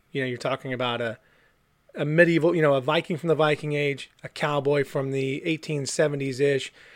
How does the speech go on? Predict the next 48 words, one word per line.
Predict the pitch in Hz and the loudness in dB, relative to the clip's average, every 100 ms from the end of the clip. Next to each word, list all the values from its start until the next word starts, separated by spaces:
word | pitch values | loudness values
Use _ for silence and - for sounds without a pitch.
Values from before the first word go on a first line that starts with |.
| - _ | -20 _
an | 135 | -2
assassin | 131 170 156 - 139 | 0 2 2 2 -4
from | 147 | -6
the | 135 | 0
future, | 160 156 160 | 2 2 2
and | 135 | 0
a | |
scientist | - 156 151 147 151 | 0 0 0 2 0
from | - 131 | -2 -6
the | |
di-, | 117 170 - | -2 -2 -2
distant | 175 185 160 131 | 0 2 0 -4
future, | 151 143 151 - - - - | -4 -2 -4 -6 -16 -20 -2
all | 156 156 | 0 2
coming | 160 147 | 0 -2
together | 131 135 120 | -2 -2 -4
with | - | -6
time | 131 117 | -6 -6
travel. | 110 117 113 113 - _ _ - | -4 -6 -6 -10 -16 _ _ -10
I | 135 | -4
know | 139 | -4
this | 131 | -2
has | 143 123 | -2 -2
nothing | 143 151 139 | 0 0 -2
to | 131 | -2
do | 135 | 0
with | 135 - | 0 0
<laughs> | - | 4
the | 185 | 8
rest | 196 180 - | 8 8 4
of | 170 | 2
this | 160 | 2
piece, | - 175 180 - - - - | 4 6 4 -2 -14 -16 0
but | 151 | 4
I | 147 | 6
figured | 147 151 147 | 4 2 2
I | 117 135 | 2 0
should | 156 | -2
at | 135 | -2
least | 143 135 | -4 -4
say | - 139 | -2 0
it | 123 | -2
because | 120 131 120 | -8 -10 -10
it's, | 113 147 - _ | -12 -18 -20 _
it's | 123 | -10
kind | - 113 | -8 -8
of | 110 | -8
interesting. | 107 - 120 | -12 -14 -18